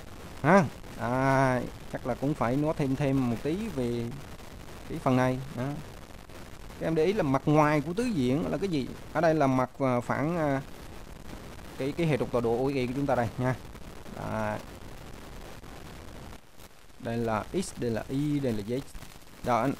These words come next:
anh O là anh nằm đây rồi nè. Phải không? A anh là hai đơn vị nè. Rồi, anh B là anh nằm đây.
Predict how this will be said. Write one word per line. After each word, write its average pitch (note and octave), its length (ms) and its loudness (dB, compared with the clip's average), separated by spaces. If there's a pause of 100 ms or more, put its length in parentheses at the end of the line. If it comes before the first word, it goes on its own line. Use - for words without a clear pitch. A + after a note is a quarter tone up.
(140)
anh C#3 260 -2
O E3 200 8
là C#3+ 80 6
anh C#3+ 120 4
nằm C3+ 120 4
đây C#3 140 4
rồi C3 160 4
nè. C3+ 120 4 (640)
Phải C3+ 120 8
không? D#3+ 180 10 (200)
A D3 240 4
anh D#3 160 4
là C#3 80 4
hai C#3 160 4
đơn C#3+ 140 4
vị A#2 180 2
nè. C3 100 4 (1000)
Rồi, B2 200 4 (200)
anh C3 200 4
B D3 40 4 (260)
là B2 360 6
anh C3+ 140 2
nằm C3+ 120 4
đây. B2+ 140 4